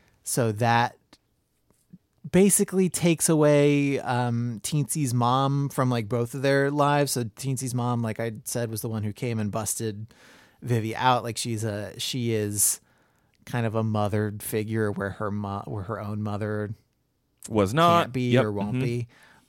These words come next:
Speaker 1: Um, so, so that's traumatizing and it, it's bad. And so, and then there are intervening years after that. Like, you get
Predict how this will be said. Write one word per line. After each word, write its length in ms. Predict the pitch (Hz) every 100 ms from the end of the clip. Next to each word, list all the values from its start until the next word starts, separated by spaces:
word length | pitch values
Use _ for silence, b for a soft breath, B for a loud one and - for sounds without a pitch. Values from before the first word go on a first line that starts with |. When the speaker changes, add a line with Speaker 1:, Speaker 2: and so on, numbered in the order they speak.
| b
Speaker 1:
Um, 300 | 113 104 104
so, 220 | - 117
so 180 | 113 120
that's 500 | 107 113 117 - - 151 -
traumatizing 800 | 135 120 120 117 113 107 107 98
and 100 | 98
it, 160 | 98 -
it's 220 | - -
bad. 340 | - - - - b b b _ 131
And 160 | 123
so, 80 | 160
and 220 | 151 151
then 120 | 160 156
there 180 | 151
are 300 | 147 143 139 -
intervening 720 | 233 247 170 185 180 165 147
years 380 | 127 135 131 120
after 420 | - 117 117 123
that. 220 | 110 104
Like, 160 | 107 135
you 100 | 117
get 380 | - 151 147